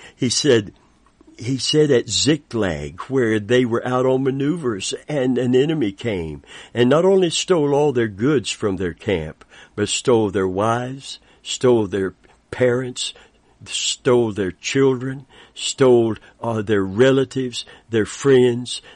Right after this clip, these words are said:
They took all the people to enslave and all of the stuff.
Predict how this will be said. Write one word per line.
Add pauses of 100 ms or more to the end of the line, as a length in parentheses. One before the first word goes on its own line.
They
took
all
the
people
to
enslave
and
all
of
the
stuff.